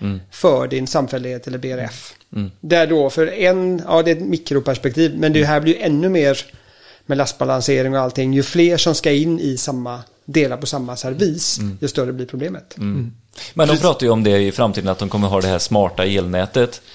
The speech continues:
Speaker 1: att, eh, elnätet kommer prata med varje enskild förbrukare. Har ni hört det?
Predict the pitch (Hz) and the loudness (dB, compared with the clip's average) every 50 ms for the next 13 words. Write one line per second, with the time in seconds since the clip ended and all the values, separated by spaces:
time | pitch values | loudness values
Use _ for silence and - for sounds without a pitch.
0 | - - - - - 107 104 - - - 101 98 92 92 92 - - 117 104 95 | -20 -20 -14 -4 -4 -4 -4 -4 -4 0 2 4 4 4 2 2 0 0 0 0
1 | 92 90 87 - 87 - 98 92 87 - 107 95 - - 92 90 90 90 98 101 | -2 -4 -6 -8 -8 -6 -6 -6 -4 -2 -2 -2 -2 -2 -6 -6 -4 -2 -2 -2
2 | 95 85 90 87 87 - - - - - - - - 113 98 - - 98 90 90 | -2 -2 -4 -6 -6 -6 -10 -12 -12 -12 -10 -6 -6 -6 -6 -6 -8 -10 -12 -12
3 | - 107 101 107 117 120 120 120 151 147 143 120 - - - _ _ _ _ _ | -10 -6 -2 -2 -2 -2 -2 -2 -2 0 0 0 -2 -4 -16 _ _ _ _ _
4 | - 107 107 113 117 117 113 - 87 - | -4 -2 0 2 2 2 0 0 -4 -6